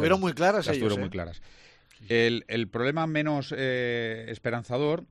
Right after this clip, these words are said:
Speaker 2: es que, eh, España tiene los defectos de siempre, de los últimos años, que es que toca y toca y toca en horizontal, poca verticalidad, todo el mundo nos conoce,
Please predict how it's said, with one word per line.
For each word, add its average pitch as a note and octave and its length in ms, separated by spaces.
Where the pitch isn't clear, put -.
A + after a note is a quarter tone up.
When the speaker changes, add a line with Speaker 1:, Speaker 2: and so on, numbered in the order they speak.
Speaker 2:
es G#2+ 160
que, A#2+ 380
eh, F#2+ 320
España G#2 420
tiene A2 340
los F#2+ 280
defectos F#2+ 500
de F#2 300
siempre, B2 540
de F#2 180
los F2 160
últimos G2 280
años, A#2+ 320
que G2 80
es G2 100
que G#2+ 260
toca A2 320
y G2+ 60
toca G#2+ 320
y F#2+ 60
toca A2 240
en G#2 80
horizontal, A2 580
poca G#2 340
verticalidad, A2+ 640
todo A2+ 200
el A2+ 60
mundo A2+ 200
nos G2 160
conoce, C3+ 460